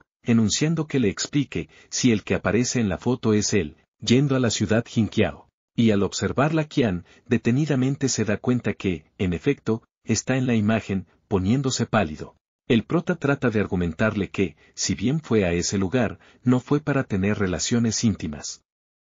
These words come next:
ya que esa zona es conocida por las mujeres que se venden, rememorando Qian,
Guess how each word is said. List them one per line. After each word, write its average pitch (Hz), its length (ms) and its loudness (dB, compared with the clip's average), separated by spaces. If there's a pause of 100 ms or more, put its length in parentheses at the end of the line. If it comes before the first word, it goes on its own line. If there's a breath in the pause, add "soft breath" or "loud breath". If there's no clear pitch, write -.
(300)
ya 135 200 0
que 156 160 0
esa 151 200 0
zona 110 320 2
es 92 140 -2
conocida 101 520 0
por 98 200 -4
las 87 180 -2
mujeres 113 440 -2
que 104 120 -4
se 107 140 0
venden, 82 440 -2 (280)
rememorando 117 680 2
Qian, 95 380 0